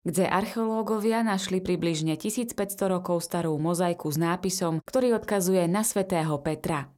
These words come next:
Pri príležitosti blahorečenia pápeža Jána Pavla Prvého približujú jeho životnú púť na archívnych fotografiách.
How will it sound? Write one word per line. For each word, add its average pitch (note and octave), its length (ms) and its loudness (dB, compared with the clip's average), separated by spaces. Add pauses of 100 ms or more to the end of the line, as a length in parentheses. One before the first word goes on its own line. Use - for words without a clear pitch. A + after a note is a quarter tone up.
(440)
Pri F#3+ 160 2
príležitosti F3+ 880 2
blahorečenia F3 720 2
pápeža D#3+ 480 0
Jána D3+ 320 2
Pavla C#3+ 400 -2
Prvého D#3+ 640 0
približujú A#3+ 560 4
jeho A#3 240 2
životnú G3 480 0
púť F#3+ 400 2
na E3 160 2
archívnych F#3 560 0
fotografiách. D#3+ 960 0